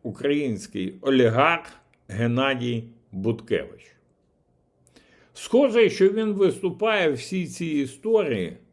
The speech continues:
партнером, може, меншим за значенням, а може, і рівноцінним Віктора Пінчука.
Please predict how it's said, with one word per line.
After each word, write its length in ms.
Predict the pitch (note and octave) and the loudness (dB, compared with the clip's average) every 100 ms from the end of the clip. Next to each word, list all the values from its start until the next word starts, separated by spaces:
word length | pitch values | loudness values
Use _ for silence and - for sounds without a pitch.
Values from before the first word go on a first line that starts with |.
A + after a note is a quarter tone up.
| _ _ _ _ _ _ | _ _ _ _ _ _
партнером, 920 | E3+ E3 - C#3+ D#3 F#3+ F3+ C3+ A#2 - _ _ _ _ _ _ _ _ _ - | 2 2 0 -8 -4 -2 0 -2 -6 -12 _ _ _ _ _ _ _ _ _ -8
може, 280 | A#3+ D3 A#2+ | -4 0 0
меншим 580 | A2 D3 D3 A#2+ A#2 G2+ | 0 -2 -6 -6 -8 -6
за 200 | A2 A2 | -4 -4
значенням, 800 | A#2 G#2+ F2+ F#2+ F#2+ G2+ A#2 | -4 -6 -6 -8 -8 -6 -6
а 80 | C#3+ | -6
може, 460 | D3 F#3+ D3+ A#2+ A2+ | -4 -4 -4 -2 -2
і 80 | G#2+ | -2
рівноцінним 1200 | G#2 G#2 G#2+ G#2 G2 G2+ - D#3 E3 B2 A2 F#2+ - _ _ - | -2 -4 -4 -6 -6 -10 -10 -8 -6 -6 -6 -8 -14 _ _ -8
Віктора 520 | A#2 D3+ - C#3 B2+ | 0 0 4 4 4
Пінчука. 640 | A#2+ B2 G#2+ - G2 - | 2 -2 -4 -6 -12 -14